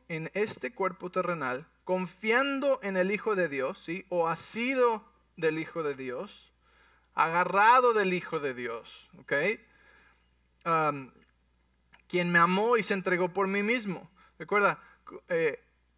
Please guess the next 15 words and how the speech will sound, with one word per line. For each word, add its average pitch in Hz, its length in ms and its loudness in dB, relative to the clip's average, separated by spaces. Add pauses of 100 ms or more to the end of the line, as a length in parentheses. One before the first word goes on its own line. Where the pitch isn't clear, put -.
(120)
Jesús 196 580 -6
no 220 160 -2
murió 202 320 -2
solo 202 380 -2
por 190 200 -2
nosotros, 185 460 -8
sino 175 180 -10
murió 170 400 -2 (220)
como 185 540 -4
nosotros, - 760 -12 (420)
¿sí? 151 240 -14 (760)
Él 180 100 2
murió 185 640 2
como 196 240 0
nosotros, 165 720 -8